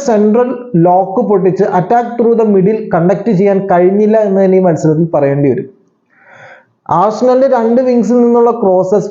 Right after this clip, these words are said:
ഫുൾഹാമിന്റെ ഡിഫൻസീവ് പെയറിംഗ് ആയ ബാസിയും ഡിയോപ്പും അത്യാവശ്യം തരക്കേടില്ലാത്ത രീതിയിൽ ഡീൽ ചെയ്തപ്പോൾ ആഴ്സണൽ മിസ് ചെയ്തത് attacking through the middle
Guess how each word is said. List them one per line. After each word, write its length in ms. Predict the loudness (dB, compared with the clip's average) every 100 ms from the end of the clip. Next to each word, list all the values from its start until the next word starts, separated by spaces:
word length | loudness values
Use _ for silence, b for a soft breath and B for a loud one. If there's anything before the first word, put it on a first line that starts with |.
| -2
ഫുൾഹാമിന്റെ 640 | 0 2 2 0 0 0 0
ഡിഫൻസീവ് 460 | 0 0 0 -2 0
പെയറിംഗ് 360 | 0 0 0 2
ആയ 100 | 0 0
ബാസിയും 500 | 0 -2 -2 0 2 2
ഡിയോപ്പും 400 | 2 2 0 -2 B B -6 -4
അത്യാവശ്യം 460 | 0 0 0 0 0
തരക്കേടില്ലാത്ത 560 | 0 0 0 0 0
രീതിയിൽ 380 | 0 0 0 0 0
ഡീൽ 140 | 2 2
ചെയ്തപ്പോൾ 320 | 0 0 -2 -2 -2
ആഴ്സണൽ 440 | 0 0 0 0 2
മിസ് 220 | 0 -2
ചെയ്തത് 400 | -2 0 0 0 -2 -6 B -8
attacking 440 | -2 -2 0 0 0
through 160 | 0 2
the 60 | 2
middle 220 | 2 2